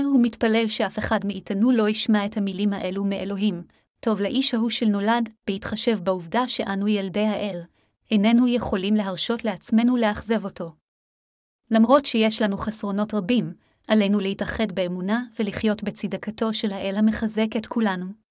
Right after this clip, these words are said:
התנ״ך אומר, "כי מחשבת הבשר היא המוות ומחשבת הרוח היא החיים והשלום."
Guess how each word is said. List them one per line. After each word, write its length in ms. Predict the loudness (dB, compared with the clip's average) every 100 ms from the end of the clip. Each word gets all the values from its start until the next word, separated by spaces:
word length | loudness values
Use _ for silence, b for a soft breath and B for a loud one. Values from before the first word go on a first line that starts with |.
| _ _ _ _ _ _ _ _ -2
התנ״ך 460 | 2 6 6 6 4
אומר, 300 | 4 4 0 -10 _ -4
"כי 120 | 2
מחשבת 580 | 2 0 -2 0 0 -2
הבשר 460 | -4 -2 2 2 2 0
היא 120 | 0
המוות 460 | 0 -2 0 0 2
ומחשבת 640 | 0 -2 -4 -2 -2 -2
הרוח 440 | -2 2 2 2 -4 -2
היא 120 | -2
החיים 560 | -2 -6 -2 0 2 2
והשלום." 600 | -2 0 0 0 -2 -8